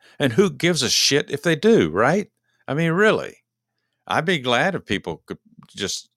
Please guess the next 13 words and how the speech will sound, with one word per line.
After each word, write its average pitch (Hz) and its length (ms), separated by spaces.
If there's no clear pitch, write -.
strangers 139 580
would 82 120
put - 220
money 92 220
in 87 100
my 87 140
bank 90 260
account. 82 480
I'll, 107 260
I'll 127 140
give 131 260
'em 131 140
some, 78 300